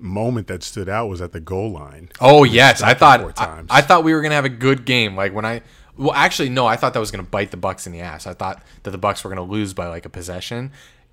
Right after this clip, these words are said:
Speaker 2: because they got stuffed that many times. That was a, that was an incredible defensive stand, and I thought it would fire them up, but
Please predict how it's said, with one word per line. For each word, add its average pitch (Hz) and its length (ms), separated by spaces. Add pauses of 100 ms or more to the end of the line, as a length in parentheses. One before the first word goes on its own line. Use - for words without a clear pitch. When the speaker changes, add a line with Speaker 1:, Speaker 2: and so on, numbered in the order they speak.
(120)
Speaker 2:
because 98 300
they 98 100
got 87 160
stuffed - 480
that 101 140
many 101 140
times. 104 320
That 113 120
was 110 160
a, 101 220
that 107 100
was 117 160
an 98 80
incredible 98 540
defensive 87 460
stand, 80 460 (340)
and 98 80
I 95 60
thought 113 180
it 117 40
would 98 140
fire 101 300
them 90 180
up, 98 280 (260)
but 90 280